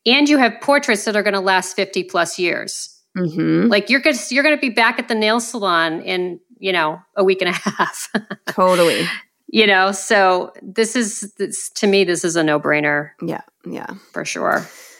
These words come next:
Speaker 2: Well, I'm so excited for you, Kelly. It just seems like, <sighs> oh my gosh, you've just come so far. And here you are. I mean, if you could go back five years ago, what would you say to yourself back then,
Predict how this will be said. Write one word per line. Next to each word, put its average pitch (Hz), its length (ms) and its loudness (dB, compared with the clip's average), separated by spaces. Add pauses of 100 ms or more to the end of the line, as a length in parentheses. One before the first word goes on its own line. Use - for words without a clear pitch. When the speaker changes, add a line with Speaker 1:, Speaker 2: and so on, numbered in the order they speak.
(240)
Speaker 2:
Well, 269 240 4
I'm 302 160 2
so 427 240 4
excited 185 440 -2
for - 100 -10
you, 175 160 -6
Kelly. 180 360 0
It 196 140 -4
just 285 240 -2
seems 233 220 0
like, 202 240 0 (200)
<sighs> - 120 -16
oh - 460 -12
my 175 100 -8
gosh, 170 340 -4
you've 233 140 0
just 254 160 0
come 214 240 0
so 254 340 0
far. 175 540 2 (680)
And 254 140 0
here 320 140 0
you 330 200 4
are. 302 360 2
I 220 80 -2
mean, 247 300 0 (480)
if 302 120 0
you 453 140 6
could 427 160 2
go 262 140 4
back - 500 -4 (500)
five 180 300 0
years 160 220 -6
ago, 147 280 -8
what 208 300 0
would 254 140 0
you 254 80 -2
say 175 200 0
to 170 80 0
yourself 165 400 -4
back 165 220 -2
then, 202 360 -8